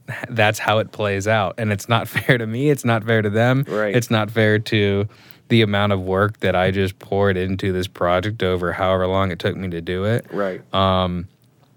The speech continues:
Speaker 1: but for some reason, I get into this part, like, as soon as I push send, I'm like, "Shit, they hate it." <laughs> It's like, they're gonna love it. It's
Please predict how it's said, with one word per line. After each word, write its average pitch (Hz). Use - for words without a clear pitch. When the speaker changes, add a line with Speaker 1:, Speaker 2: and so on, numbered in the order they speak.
Speaker 1:
but 104
for 113
some 107
reason, 98
I 92
get 110
into 104
this 98
part, 107
like, 101
as 98
soon 123
as 117
I 113
push 110
send, 104
I'm 95
like, 90
"Shit, -
they 92
hate 90
it." 82
<laughs> -
It's 104
like, 123
they're 180
gonna 233
love 208
it. 120
It's 123